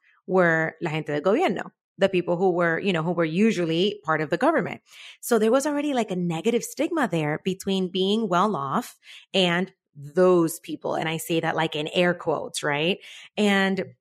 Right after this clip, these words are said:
that's not to say that everyone who has money is bad, but that's just that there was such a gap between being well off and who we are, right? Like, we are just okay. Mommy and papi,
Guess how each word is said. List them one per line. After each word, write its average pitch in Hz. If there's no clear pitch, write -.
that's 262
not 415
to 330
say 320
that 247
everyone 233
who 220
has 214
money 202
is 151
bad, 226
but 196
that's 190
just 208
that 180
there 190
was 185
such 208
a 165
gap 156
between 196
being 196
well 165
off 156
and 175
who 170
we 156
are, -
right? 170
Like, 160
we 302
are 330
just 240
okay. 190
Mommy 240
and 240
papi, 190